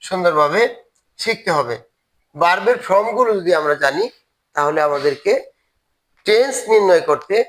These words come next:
সুবিধা হবে এবং টেন্স গঠন করাও আমাদের জন্য সুবিধা হবে। সুতরাং আমরা খুব সুন্দর করে এই সংখ্যাটা শিখব। ভার্ব কাকে বলে, ভার্ব কত প্রকার ও কি কি, ভার্বের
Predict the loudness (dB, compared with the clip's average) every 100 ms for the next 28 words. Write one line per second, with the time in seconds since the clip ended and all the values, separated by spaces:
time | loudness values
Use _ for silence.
0 | -6 _ _ _ -6 -2 -2 -2 0 -2
1 | -2 -6 -10 -2 -2 0 0 0 0 -4
2 | -6 -4 0 0 0 -4 -14 _ _ -2
3 | 0 0 -2 -4 -4 -2 -2 -6 _ _
4 | _ -14 -10 -2 0 -2 -6 -18 _ -6
5 | -4 -4 -8 _ _ -14 -8 -4 0 0
6 | -4 -12 -20 _ -4 -2 0 0 -2 -6
7 | -16 _ _ -4 -2 -2 0 0 0 0
8 | 0 -2 -6 _ _ -4 -2 0 -2 -2
9 | -2 -2 -4 -10 _ _ -4 -2 0 0
10 | 0 -2 _ _ -4 -2 -2 -2 -6 -4
11 | -2 0 0 -2 -12 _ _ -2 0 -2
12 | -6 -8 -4 -4 -2 -4 -2 2 2 0
13 | -8 _ _ -6 -6 -4 -4 -4 -8 _
14 | _ -4 -2 0 0 -2